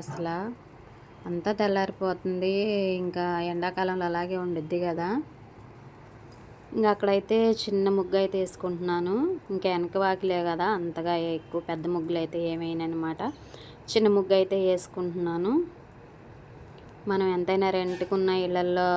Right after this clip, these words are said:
ముగ్గులు వేయాల్సిందే కదండి, తప్పదు. మేము చర్చికి వెళ్ళినా కూడా ఇంకా ఇంటి ముందు అయితే ముగ్గు అయితే వేసుకుంటాము. మళ్ళీ మీరు చర్చికి వెళ్తారు కదా, ముగ్గులు వేస్తారు ఏంటని డౌట్ రావచ్చు. ఇంకా అక్కడైతే వాషింగ్ మిషన్లో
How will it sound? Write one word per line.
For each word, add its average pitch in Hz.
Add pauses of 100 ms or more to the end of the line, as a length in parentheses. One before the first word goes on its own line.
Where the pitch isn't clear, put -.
(220)
ముగ్గులు 170
వేయాల్సిందే 175 (100)
కదండి, 160 (140)
తప్పదు. 165 (880)
మేము 165
చర్చికి 170
వెళ్ళినా 170 (120)
కూడా 175 (120)
ఇంకా 175
ఇంటి 165
ముందు 175
అయితే 175
ముగ్గు 175
అయితే 170 (140)
వేసుకుంటాము. 175 (640)
మళ్ళీ 180
మీరు 180
చర్చికి -
వెళ్తారు 170
కదా, 170 (140)
ముగ్గులు 175
వేస్తారు 175 (140)
ఏంటని 170 (140)
డౌట్ 165
రావచ్చు. 170 (1800)
ఇంకా 214
అక్కడైతే 196 (140)
వాషింగ్ 190
మిషన్లో 190